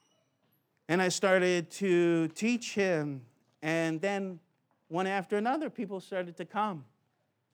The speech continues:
Now, Chris and Cheryl, they're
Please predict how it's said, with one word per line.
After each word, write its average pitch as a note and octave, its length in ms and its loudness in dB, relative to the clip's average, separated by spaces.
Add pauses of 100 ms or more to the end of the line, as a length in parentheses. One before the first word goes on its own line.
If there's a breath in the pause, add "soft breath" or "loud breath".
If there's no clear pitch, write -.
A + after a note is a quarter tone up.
(880)
Now, E3+ 380 -2 (880)
Chris F3+ 340 -2
and D#3 240 -4 (240)
Cheryl, G3 540 0
they're D3+ 380 -6